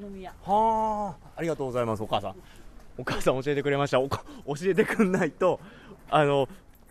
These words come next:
Speaker 2: 通り過ぎるところでした。あのね、おみくじ売り場かなと思った。あ、看板あるじゃないですか。本殿。はあ、二代将軍秀忠が奉納した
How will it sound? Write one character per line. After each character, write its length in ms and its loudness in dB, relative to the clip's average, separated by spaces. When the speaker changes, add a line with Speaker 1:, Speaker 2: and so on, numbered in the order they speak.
Speaker 2:
通 180 0
り 80 2
過 120 -4
ぎ 100 0
る 80 -2
と 80 -8
こ 80 -8
ろ 80 -4
で 120 -8
し 60 -16
た。 180 -12
あ 140 -8
の 80 2
ね、 160 0
お 120 2
み 120 2
く 140 -2
じ 140 0
売 80 2
り 80 4
場 100 4
か 120 -2
な 180 2
と 120 0
思 140 0
っ 20 -2
た。 140 -6
あ、 160 2
看 320 0
板 320 4
あ 60 2
る 80 0
じ 80 -2
ゃ 40 -2
な 120 0
い 20 -4
で 60 -8
す 100 -16
か。 140 -10
本 340 0
殿。 180 -4
は 800 -14
あ、 20 -14
二 140 -10
代 220 -6
将 240 -6
軍 180 -8
秀 240 -8
忠 280 -8
が 120 -2
奉 220 -4
納 160 -10
し 100 -20
た 160 -14